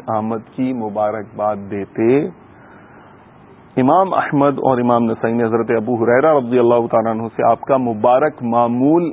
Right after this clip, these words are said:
ان الفاظ میں نقل کیا ہے۔ میں حدیث شریف کے مبارک الفاظ کا ترجمہ آپ کی خدمت میں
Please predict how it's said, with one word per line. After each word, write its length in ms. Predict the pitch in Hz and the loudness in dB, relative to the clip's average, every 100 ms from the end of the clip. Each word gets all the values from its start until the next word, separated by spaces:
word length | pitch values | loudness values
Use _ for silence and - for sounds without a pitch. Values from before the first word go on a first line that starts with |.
| - | -4
ان 180 | 170 170 | -2 -2
الفاظ 480 | - 120 107 113 107 104 | -4 -6 -4 -2 -2 -6
میں 180 | 123 | -10
نقل 440 | 123 113 117 - 113 | -6 -4 -4 -4 -6
کیا 300 | 110 110 101 | -6 -6 -6
ہے۔ 120 | 104 104 | -10 -10
میں 360 | 113 123 123 | -8 -8 -8
حدیث 200 | 110 113 110 | -8 -10 -8
شریف 260 | 107 110 | -8 -6
کے 100 | 107 | -4
مبارک 440 | 113 107 107 107 107 | -4 -2 -4 -4 -8
الفاظ 340 | 101 - 113 110 | -8 -4 -4 -4
کا 60 | 113 | -6
ترجمہ 360 | 113 110 143 147 143 - - - | -6 -4 -2 -2 -4 -16 -20 -8
آپ 180 | 110 - | -6 -6
کی 60 | |
خدمت 280 | 117 107 113 | -6 -6 -4
میں 100 | 110 | -6